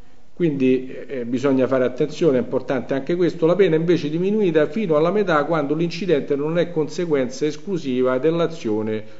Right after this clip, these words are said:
del colpevole. In caso di condanna o patteggiamento, anche con la condizionale per omicidio o lesioni statali, viene automaticamente revocata la patente. Allora,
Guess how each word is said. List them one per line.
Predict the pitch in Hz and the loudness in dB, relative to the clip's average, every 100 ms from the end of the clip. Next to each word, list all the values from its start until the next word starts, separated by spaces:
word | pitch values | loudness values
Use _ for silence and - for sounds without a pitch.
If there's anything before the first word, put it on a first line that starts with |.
| - | -6
del | 147 135 | 4 4
colpevole. | - 110 - 95 87 87 85 - - - | 4 -2 -2 -4 -4 -4 -8 -12 -14 -6
In | 165 | -4
caso | 160 214 151 | 2 4 4
di | 156 | 4
condanna | 151 156 151 127 | 4 2 2 2
o | 120 | 0
patteggiamento, | 143 - 180 180 196 165 127 147 160 | -2 0 -2 0 0 2 0 0 2
anche | 156 160 131 | 0 0 0
con | 135 | 2
la | 139 | 2
condizionale | 160 165 202 - 185 143 131 | 0 -2 -4 -4 0 2 4
per | 139 | 4
omicidio | 147 151 170 127 | 2 0 0 2
o | |
lesioni | 135 139 170 | 2 0 -2
statali, | 170 185 196 147 139 | -2 -2 0 0 2
viene | 156 127 | 2 2
automaticamente | 131 156 175 185 190 165 139 117 156 | 0 -2 -2 -2 -2 0 -2 0 0
revocata | 165 175 170 120 110 113 117 107 | 0 0 0 -2 -2 -4 -6 -6
la | 123 113 | -6 -4
patente. | 107 92 76 - - | -4 -6 -10 -12 -14
Allora, | - 180 143 95 | -4 0 2 0